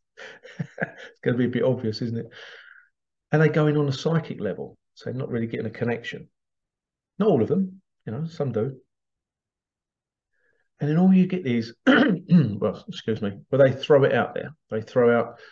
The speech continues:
um, "Oh, I've got a man here, he's died at so-and-so age, died of this, uh, feel this," and so it's just putting the information out there.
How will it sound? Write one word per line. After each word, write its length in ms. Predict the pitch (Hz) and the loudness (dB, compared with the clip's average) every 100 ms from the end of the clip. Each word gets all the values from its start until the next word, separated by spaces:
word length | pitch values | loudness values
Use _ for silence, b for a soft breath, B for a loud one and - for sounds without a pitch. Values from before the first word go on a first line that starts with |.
| B B - | B B -12
um, 640 | 110 101 101 101 101 95 _ _ _ _ _ _ _ _ _ - | -8 -6 -6 -4 -6 -8 _ _ _ _ _ _ _ _ _ -4
"Oh, 180 | 117 113 | -2 0
I've 60 | |
got 100 | - | 2
a 40 | 123 | 2
man 280 | 127 120 | 2 0
here, 380 | 110 120 120 120 | 0 0 2 2
he's 520 | 101 92 - - - _ _ _ _ _ - | 2 -2 -10 -18 -18 _ _ _ _ _ -6
died 240 | 107 110 101 | -2 0 -2
at 120 | - | -4
so-and-so 520 | - 113 110 110 110 | 0 0 2 2 4
age, 240 | 110 104 | 4 2
died 340 | - 101 104 98 | -2 0 0 -2
of 180 | 101 - | -8 -8
this, 500 | 113 110 117 - - | -2 0 0 -6 -12
uh, 340 | - 73 123 117 _ | -12 -10 -10 -14 _
feel 240 | 113 113 | -2 -2
this," 400 | 110 113 113 - | 0 0 0 -4
and 280 | 92 92 92 B B B B B | -6 -6 -6 B B B B B
so 160 | - | -4
it's 140 | 127 - | -4 -4
just 140 | 190 | -6
putting 200 | 226 156 | -4 0
the 80 | 151 | 0
information 540 | 135 120 131 131 - | 0 -2 -2 -4 -6
out 180 | 85 - | -10 -12
there. 160 | 69 | -18